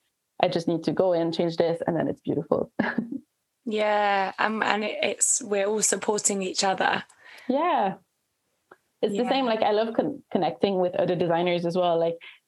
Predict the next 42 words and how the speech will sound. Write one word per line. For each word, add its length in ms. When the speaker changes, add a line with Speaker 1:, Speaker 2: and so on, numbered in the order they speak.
Speaker 1:
who 140
could 200
be 120
technically 400
competition, 640
but 120
I'm 140
like, 180
"Oh, 160
friends." 400
<laughs> 920
The 100
Speaker 2:
Yeah. 220
Speaker 1:
people 200
that 200
could, 240
like, 240
that 160
know 180
what 140
I'm 160
going 300
through 340
and 240
can 140
communicate 340
with 120
me, 120
and 100
we 100
can 240
learn 380
from 180
each 120
other. 360
And 140
I 160
think, 220
uh, 60
you 100
know, 240
abund-, 400